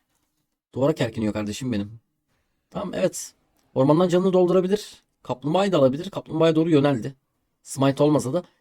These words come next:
Yani ge-, geri gitmesi çok saçmaydı ama tempo kaybetmiş oldu. Yine de alacağını düşünüyorum. Yet-, hilde yetişirse keser bu arada onu. Evet, güzel. Duvardan atlayıp kaçtı. Free kaplumbağa veriyor ama adamlara.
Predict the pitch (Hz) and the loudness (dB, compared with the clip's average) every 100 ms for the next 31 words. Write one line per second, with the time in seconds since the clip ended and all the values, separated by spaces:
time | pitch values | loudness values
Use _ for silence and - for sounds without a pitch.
0 | - 135 156 117 120 135 123 139 160 185 | -8 -6 -4 -4 2 2 4 6 6 4
1 | 185 180 - 170 156 156 190 185 160 196 | -2 -4 -6 -4 -4 -2 -2 0 0 0
2 | 196 - _ 147 151 147 120 104 - 123 | -4 -8 _ -6 -4 -4 -4 -4 -8 -8
3 | 139 196 - _ _ - _ _ _ _ | -6 -8 -10 _ _ -20 _ _ _ _
4 | _ _ - 175 156 180 156 165 196 180 | _ _ 2 4 6 8 8 6 4 0
5 | 151 180 175 202 180 160 _ _ _ - | 0 4 4 4 0 -4 _ _ _ -10
6 | 156 165 170 - - 214 147 139 113 113 | 2 4 4 2 -2 0 0 0 0 -2
7 | 104 110 - 110 107 _ _ _ _ _ | -4 -10 -12 -14 -14 _ _ _ _ _
8 | _ _ _ _ _ _ _ _ _ _ | _ _ _ _ _ _ _ _ _ _
9 | _ - 120 - 123 110 127 123 113 113 | _ -14 -12 -10 -8 -8 -4 -4 -2 -4
10 | - 147 - 117 - 180 - 151 143 147 | -4 -6 -4 -6 -6 -12 -4 -2 -2 -4
11 | - 143 117 107 110 107 107 107 107 110 | -2 2 2 2 0 0 -2 -2 -4 -4
12 | 135 | -6